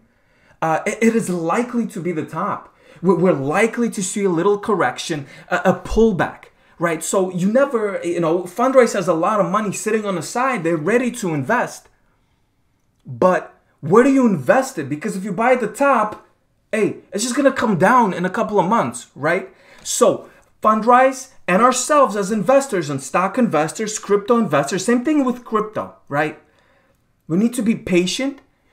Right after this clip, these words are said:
We need to look. We need to find the right opportunity. Patience is key. Things never just always go up. Th-, there's always a pullback. So that is, that, that is why it is very, very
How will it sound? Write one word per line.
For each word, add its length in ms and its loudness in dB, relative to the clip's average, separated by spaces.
We 140 0
need 160 0
to 100 -8
look. 540 -4
We 80 0
need 140 -2
to 120 -4
find 640 -2
the 140 0
right 220 4
opportunity. 640 -2
Patience 480 -2
is 260 -4
key. 260 -2
Things 340 0
never 360 2
just 240 -4
always 440 0
go 240 2
up. 320 -6
Th-, 140 -6
there's 380 -2
always 200 0
a 60 2
pullback. 440 -2
So 120 -10
that 200 -2
is, 200 0
that, 260 -4
that 160 4
is 180 2
why 320 4
it 60 -6
is 120 -6
very, 220 -4
very 220 -2